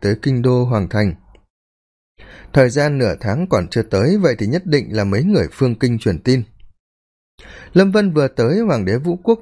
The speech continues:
Phương Thừa dẫn theo con của mình là Phương Kinh đã đứng ngoài Hoàng Cung chờ đợi.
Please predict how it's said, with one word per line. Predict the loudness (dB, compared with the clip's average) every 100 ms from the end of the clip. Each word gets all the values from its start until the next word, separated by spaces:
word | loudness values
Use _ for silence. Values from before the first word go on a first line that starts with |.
| -2
Phương | -4 0
Thừa | 0 0 0
dẫn | -4 -2
theo | 0 -2
con | 0 -2 -2
của | -2
mình | -2 0 -2
là | -2
Phương | 0 -2
Kinh | 2 0 2
đã | 0
đứng | 0 -2 0
ngoài | 0 0
Hoàng | -2 -2
Cung | -2 -2
chờ | 0 0
đợi. | 0 -2